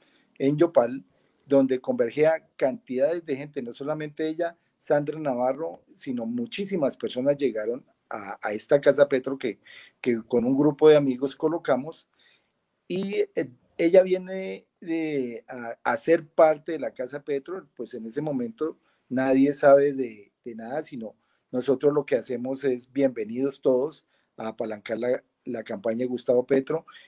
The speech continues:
Ella venía o viene convencida, porque lo sé que es así, del sector agro. Ellos son, siembran arroz, y con las políticas del agro para Casanare que estaba hablando Petro,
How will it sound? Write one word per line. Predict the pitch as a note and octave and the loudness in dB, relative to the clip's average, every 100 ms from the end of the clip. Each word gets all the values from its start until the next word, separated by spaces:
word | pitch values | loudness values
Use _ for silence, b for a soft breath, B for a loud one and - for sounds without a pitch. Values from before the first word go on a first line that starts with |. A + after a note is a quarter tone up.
| _ | _
Ella | D3 C#3 C3+ D3+ D#3+ - - | 6 6 8 6 4 -2 -20
venía | A#2+ B2+ B2 C#3 D#3+ - - | -4 -2 -2 -2 -2 -4 -8
o | B2 | -6
viene | B2+ F3+ F3 | 0 -2 -2
convencida, | - A#2 A2 G#2+ - C#3+ D3 E3+ | -6 -8 -8 -10 -8 0 2 2
porque | C#3 - A2+ | 0 -10 -10
lo | G#2 | -10
sé | - A#2+ | -10 -8
que | C#3 | -4
es | C#3 | -2
así, | C#3+ C#3+ D3 _ _ _ | -4 -6 -10 _ _ _
del | _ C3 B2+ A#2+ | _ 2 2 -2
sector | - - - C3+ C#3 - | -6 -4 2 2 0 -4
agro. | C3 C3+ D#3+ | 0 0 2
Ellos | C#3+ C3+ | 2 0
son, | C3+ C#3 - | -2 -6 -6
siembran | - D#3 D3+ D3 D#3 D#3 | -6 0 2 2 0 0
arroz, | D#3 C#3 D#3 - _ _ _ _ | 0 0 -2 -4 _ _ _ _
y | D#3 D#3 D3+ D3 C#3 | -2 0 0 -2 -8
con | - C3 | -2 -2
las | B2 - | -2 -6
políticas | C3+ C3+ E3+ D#3 D3 | -4 -6 -6 0 2
del | C3+ A#2+ | 2 0
agro | B2+ D#3 D3+ | 0 0 0
para | E3+ F3 F3 | 2 2 2
Casanare | - F3 E3+ E3 C#3+ D3+ | -2 -4 -4 -6 -6 -8
que | - A#2 | -8 -8
estaba | A2 - A#2+ | -10 -10 -4
hablando | C3 C#3+ C#3+ D3+ | -2 -2 -2 0
Petro, | D3 C#3 D#3+ - | 0 0 -2 -14